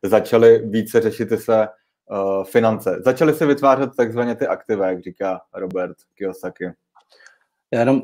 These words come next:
Speaker 2: krátkou sus-, vsuvku ještě k těm manželkám, jo, abych neměl průšvih, jo, takže, eh, jenom chci říct, že když, eh, slyšel jsem jednou, že když nevíš, co si máš myslet o svým obchodním partnerovi, tak se podívej na jeho manželku, jo, že
Speaker 1: Mhm.
Speaker 2: to o ně-, že to o něm hodně řekne.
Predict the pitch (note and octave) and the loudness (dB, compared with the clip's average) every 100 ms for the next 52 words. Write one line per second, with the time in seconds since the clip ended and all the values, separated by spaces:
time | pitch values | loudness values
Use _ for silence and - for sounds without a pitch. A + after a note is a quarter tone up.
0 | - C3+ B2 C3+ C3+ C3 - - - C3 | 0 2 4 2 0 -8 -10 -18 -4 -4
1 | - C#3 C#3+ C3 C#3+ B2+ A#2 C#3 B2 A2 | 2 0 2 0 2 2 2 2 4 2
2 | A2 A2+ B2 A#2+ A#2 A#2 - G2+ G2 F#2+ | 2 0 0 0 0 -2 -2 -4 -2 -4
3 | G2 G#2+ G#2 A#2 A2+ - - - - A2+ | -2 -2 2 2 0 -8 -20 -20 -10 0
4 | A2 A2+ A2 A2 - B2 C3 C3 - - | 4 6 6 4 4 2 2 -2 -6 -2
5 | C#3+ C#3 C3 D3 C#3+ - - B2 B2+ - | 0 0 -2 0 0 -2 -8 -2 -2 -2
6 | - A#2+ A#2+ A#2+ A#2+ A#2+ B2 B2 - - | -6 0 2 2 2 2 0 -2 -6 -12
7 | - - B2 - A#2+ D#3 E3+ D#3 A#2+ B2 | -10 -10 -10 -10 0 0 2 2 2 0
8 | C3+ C3+ B2+ B2 C3 C3+ C3+ B2+ C3+ C3 | 0 -2 -4 -2 0 0 -4 -4 0 2
9 | C3+ - B2 B2 - B2+ B2 - C#3 A#2+ | 0 -4 -6 -6 -2 0 0 -2 -4 -4
10 | - C3 C#3 - - B2+ A#2 B2 B2 - | -2 -2 2 2 0 2 0 2 0 -2
11 | B2 - A#2+ B2 B2+ B2 A#2+ B2 A2+ A#2+ | -4 -4 -2 2 2 2 0 -2 0 0
12 | A2+ - - _ _ _ _ _ G#2+ A2 | 0 -6 -12 _ _ _ _ _ -2 0
13 | A#2+ A#2 A#2 A#2 - - B2 C3 B2 B2 | -2 0 0 -2 -4 -6 -4 0 2 2
14 | A#2+ A#2 B2 A2+ G#2+ G2 | 0 0 0 0 -2 -4